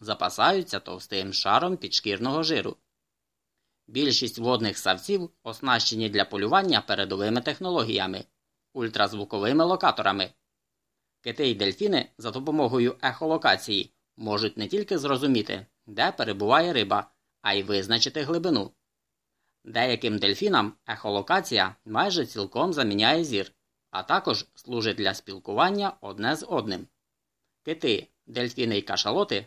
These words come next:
завжди поспішають на допомогу своїм родичам, якщо отримують від них сигнал небезпеки. Пораненого або хворого товариша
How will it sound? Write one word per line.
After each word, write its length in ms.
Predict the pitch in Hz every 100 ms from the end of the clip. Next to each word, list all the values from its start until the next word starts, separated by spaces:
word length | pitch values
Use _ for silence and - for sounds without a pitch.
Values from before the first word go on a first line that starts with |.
| _
завжди 460 | 101 107 101 143 208
поспішають 720 | 104 - 101 - 156 190 -
на 120 | 98
допомогу 540 | 95 92 104 139 175 196
своїм 400 | - 104 143 180
родичам, 520 | 139 101 - 95 - _ _ _
якщо 440 | - 110 - 104 -
отримують 600 | 101 - 117 190 180 -
від 160 | 101 101
них 200 | 98 -
сигнал 420 | 98 107 104 110
небезпеки. 600 | 135 160 - 98 95 98 _ _ _ _ _ _ _ -
Пораненого 680 | 139 165 123 117 107 110 -
або 280 | 113 120 117
хворого 460 | 143 123 110 107
товариша 600 | 98 117 196 156 104 95